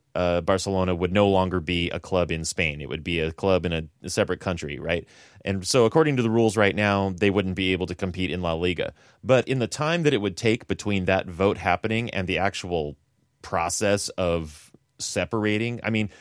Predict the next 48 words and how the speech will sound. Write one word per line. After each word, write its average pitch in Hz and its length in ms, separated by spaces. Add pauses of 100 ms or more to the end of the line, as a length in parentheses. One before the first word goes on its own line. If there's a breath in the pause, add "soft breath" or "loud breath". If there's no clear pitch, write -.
(300 soft breath)
think 147 140
about 98 220
this. 95 220
The 107 120
Brexit 110 380
vote 92 220
happened, 90 440
what, 90 220
a 82 40
year 90 260
ago? 107 420 (340)
And 92 220
it 92 140
still 92 320
hasn't 85 340
happened. 95 580
A-, 98 200
and 113 140
who 156 160
knows 143 200
if 123 120
it 120 80
actually 110 400
even 90 360
will. 98 320 (200 soft breath)
So - 120
even 165 240
if, 135 200 (360)
even 190 240
if 165 140
an, 107 160
a 104 120
legitimate 110 520
vote 95 300
goes 95 260
through, 95 220
not 160 240
to 117 80
say 113 160
that 87 180
this 85 140
vote 90 180
is 87 120
illegitimate, 82 640
but 82 220 (540 soft breath)
there 101 340
will 90 300
be 80 440